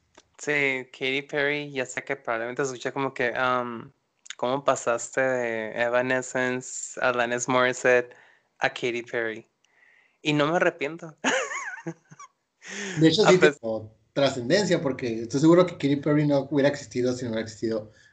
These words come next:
Speaker 2: si no hubiera sido por Alanis Morissette.
Speaker 1: Sí, de hecho, yo, yo digo que sí es por Alanis Morissette y también un poco de influencia de Amy Winehouse.
Speaker 2: Ujú.
Speaker 1: Por la parte de que, pues,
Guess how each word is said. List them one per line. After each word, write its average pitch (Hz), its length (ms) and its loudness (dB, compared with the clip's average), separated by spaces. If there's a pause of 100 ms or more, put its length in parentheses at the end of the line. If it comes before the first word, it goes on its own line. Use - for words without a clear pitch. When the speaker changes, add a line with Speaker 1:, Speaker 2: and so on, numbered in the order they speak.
Speaker 2:
si - 160 2
no 135 80 8
hubiera 131 220 8
sido 135 220 4
por 113 140 -4
Alanis 113 240 -2
Morissette. 107 420 -8 (100)
Speaker 1:
Sí, 175 560 -8
de 151 240 4
hecho, 180 540 2
yo, 180 440 4 (220)
yo 214 400 2
digo 285 320 -4
que 214 160 -2
sí - 180 -8
es 190 140 -6
por 247 160 0
Alanis 160 400 0
Morissette 190 460 -2
y 185 80 -6
también 135 300 -2
un 151 100 -6
poco 170 280 -4
de 175 80 0
influencia 123 500 -2
de 120 220 2
Amy 131 180 -2
Winehouse. 156 720 -2 (540)
Speaker 2:
Ujú. 123 480 -4
Speaker 1:
Por 147 340 6
la 143 200 4
parte 131 340 0
de 139 240 0
que, 123 220 -4
pues, 120 720 -6